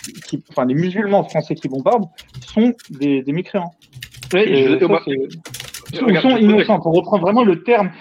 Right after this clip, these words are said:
Speaker 1: Parce que toi, tu m'as dit quoi ? Innocent, c'est juste des gens qui font, qui font pas la guerre.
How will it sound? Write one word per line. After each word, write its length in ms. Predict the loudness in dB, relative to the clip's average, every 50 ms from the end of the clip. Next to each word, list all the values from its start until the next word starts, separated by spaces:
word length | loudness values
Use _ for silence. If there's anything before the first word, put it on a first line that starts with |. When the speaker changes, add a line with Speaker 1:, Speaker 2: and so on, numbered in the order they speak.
| -6 _
Speaker 1:
Parce 140 | -6 -2 -2
que 40 |
toi, 120 | -2 -4 -2
tu 100 | 0 0
m'as 80 | 0
dit 140 | 0 0 -2
quoi ? 180 | -2 -2 -2 -2 -2
Innocent, 320 | 0 0 0 0 0 -2 -4
c'est 160 | -2 -4 -8
juste 160 | -6 -6 -4
des 80 | -4 -4
gens 140 | -4 -4 -6
qui 80 | -6
font, 220 | -10 -12 -12 -12 -16 -20 _ _ _ _ _
qui 80 | -12
font 140 | -10 -10 -8
pas 140 | -8 -6 -4
la 100 | -4 -2
guerre. 320 | -2 -2 -4 -4 -6 -8